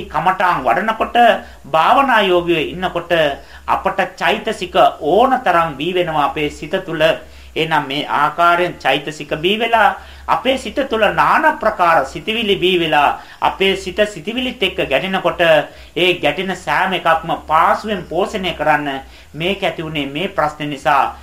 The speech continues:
ඒකත් එක්ක ගැටිලා වැඩක් නෑ. මේ ප්‍රශ්නේ ඇති වුණේ මේ නිසා, මේකට ඇලිලා වැඩක් නෑ. මේ කාරණා මතුවුනේ භාවනාව කරන නිසා, එහෙනම් ඒ විද්‍යාවෙන් වැඩකුත් නෑ. මේ විදිහට සිත පෝෂණය කරන්න,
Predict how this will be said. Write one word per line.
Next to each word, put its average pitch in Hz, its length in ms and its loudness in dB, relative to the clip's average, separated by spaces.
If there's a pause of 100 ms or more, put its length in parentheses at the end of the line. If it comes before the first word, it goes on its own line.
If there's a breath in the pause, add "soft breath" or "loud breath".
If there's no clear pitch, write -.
(140 loud breath)
ඒකත් 151 380 -2
එක්ක 143 220 -6
ගැටිලා 151 320 0
වැඩක් 135 300 2
නෑ. 123 320 -4 (280 loud breath)
මේ 208 260 0
ප්‍රශ්නේ - 420 0
ඇති 170 160 -2
වුණේ 165 260 -2
මේ 147 320 -4
නිසා, 156 480 0 (220 loud breath)
මේකට 147 300 -4
ඇලිලා 180 520 0
වැඩක් 151 320 2
නෑ. 139 340 -2 (300 loud breath)
මේ 196 280 -2
කාරණා 180 480 2
මතුවුනේ 170 500 0
භාවනාව 175 680 2
කරන 156 280 -6
නිසා, 147 440 0 (240 loud breath)
එහෙනම් 160 340 -2
ඒ 175 180 0
විද්‍යාවෙන් 170 560 2
වැඩකුත් 160 380 -2
නෑ. 127 360 -4 (280 loud breath)
මේ 147 200 -4
විදිහට 147 400 -6
සිත - 240 -16 (180)
පෝෂණය 185 540 0
කරන්න, 165 380 -2